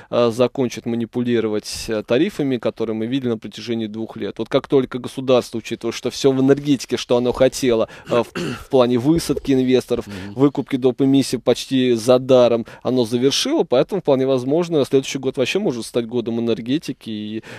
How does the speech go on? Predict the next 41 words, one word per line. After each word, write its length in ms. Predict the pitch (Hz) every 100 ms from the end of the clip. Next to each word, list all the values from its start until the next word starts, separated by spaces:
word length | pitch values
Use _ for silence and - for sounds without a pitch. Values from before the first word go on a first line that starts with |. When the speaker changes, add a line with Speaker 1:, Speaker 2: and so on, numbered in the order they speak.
| -
Speaker 1:
инвесторам 580 | 113 113 127 - 123 117
в 280 | 117 120 127
энергетических 720 | 131 120 123 - 127 - 123
активах, 320 | 117 - 185 -
которые 320 | 110 110 110
ещё 180 | - 113
остались 340 | - 107 104
живы, 340 | 101 170 220 117
может 280 | 107 - -
как 160 | 110
показаться 460 | - - 98 113 -
какое-то 380 | 104 120 123 120
счастье. 400 | - 107 107 -
Speaker 2:
А 80 | 117
что, 120 | 147
действительно 340 | 143 160 240
государство, 460 | 196 165 170 143 135 120
собственно, 280 | 143 110 107
задачи 260 | 135 117
все 140 | - 113
свои 180 | 107 101
решило 300 | 107 98 85
в 100 | 82
энергетике 420 | 85 78 - - 73
уже? 100 | 76
Speaker 1:
Я 300 | 117 113 117
думаю, 340 | 110 113 113 110
да, 240 | 123 165
вы 100 | 120
посмотрите, 680 | - - 110 - 135 180 107
всё, 400 | - - 127 120
что 200 | - 120
хотели 460 | 120 110 - 117 110
купить 460 | 120 - 120 -
по 140 | - 113
дешёвке, 560 | 110 - 110 - -
оно 180 | 101 101
было 260 | 98 98 95
куплено, 580 | - 151 233 226 226
да. 200 | 143 123
Speaker 2:
Мгм. 60 | 190